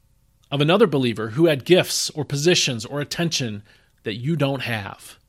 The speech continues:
If so, consider the life of Barnabas. If ministry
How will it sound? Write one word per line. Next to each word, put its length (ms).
If 160
so, 240
consider 460
the 100
life 320
of 140
Barnabas. 800
If 160
ministry 680